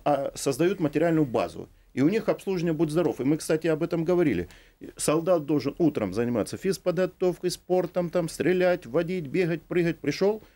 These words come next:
снял с себя всё своё, так сказать, обмундирование, положил в мешочек, ему постирали, почистили, дали. Он должен заниматься только боевой подготовкой. Так должно быть у нас. Но,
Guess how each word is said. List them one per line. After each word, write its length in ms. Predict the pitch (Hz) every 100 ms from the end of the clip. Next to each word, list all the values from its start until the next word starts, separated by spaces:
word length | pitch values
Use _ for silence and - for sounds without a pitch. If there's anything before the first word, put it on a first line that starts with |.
| _ _
снял 380 | - 131 170 196
с 60 |
себя 380 | - 196 196 196 - _
всё 180 | - 180
своё, 320 | - 151 160
так 140 | 156 147
сказать, 240 | 143 135
обмундирование, 560 | 139 143 147 147 139 120
положил 400 | 117 135 143 190
в 40 |
мешочек, 480 | 180 - 170 165 135
ему 220 | 127 135
постирали, 560 | - - 135 156 180 175
почистили, 600 | - - 165 165 120 117
дали. 280 | 117 98 - _ -
Он 120 | 110
должен 280 | 160 170 143
заниматься 560 | 101 113 127 151 - 123 _ -
только 240 | 123 107
боевой 340 | 95 104 107 113
подготовкой. 640 | 104 101 101 82 - - _ _ - _ _ _ _
Так 200 | 202 214
должно 240 | 220 202
быть 200 | 196 180
у 40 | 156
нас. 200 | 95 -
Но, 220 | 180 202